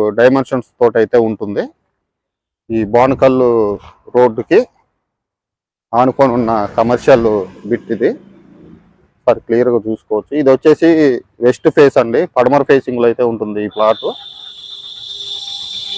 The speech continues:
చూసుకో, ఇది ఇక్కడ నుంచి, ఇక్కడ స్టార్టింగ్ నుంచి అటు ఆ గోడ ఎడ్జ్ వరకు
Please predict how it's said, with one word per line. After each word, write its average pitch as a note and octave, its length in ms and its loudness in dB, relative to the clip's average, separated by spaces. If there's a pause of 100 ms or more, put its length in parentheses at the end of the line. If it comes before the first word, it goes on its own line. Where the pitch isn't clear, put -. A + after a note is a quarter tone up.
(1120)
చూసుకో, B2 280 -2
ఇది D3 340 4 (420)
ఇక్కడ B2 160 0
నుంచి, D#3 300 2
ఇక్కడ B2+ 360 4 (960)
స్టార్టింగ్ C#3 440 2
నుంచి D3 280 2 (720)
అటు A#2+ 160 0
ఆ A#2+ 100 6 (120)
గోడ C#3+ 200 8
ఎడ్జ్ B2+ 500 4
వరకు C3+ 460 2